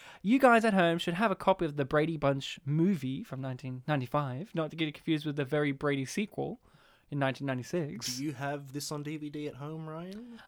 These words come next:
Speaker 1: Uh, this particular movie, back in my hometown,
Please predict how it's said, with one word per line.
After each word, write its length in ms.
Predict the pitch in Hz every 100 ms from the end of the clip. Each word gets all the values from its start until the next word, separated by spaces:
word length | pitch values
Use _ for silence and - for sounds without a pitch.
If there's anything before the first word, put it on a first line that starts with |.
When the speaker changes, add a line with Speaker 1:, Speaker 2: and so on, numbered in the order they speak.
| -
Speaker 1:
Uh, 240 | 175 170
this 260 | 147 185 -
particular 460 | - - - 247
movie, 500 | 240 247 254 302 - 165
back 260 | 190 220
in 180 | 233 226
my 280 | 220 202 185
hometown, 720 | 190 226 220 277 240 220 233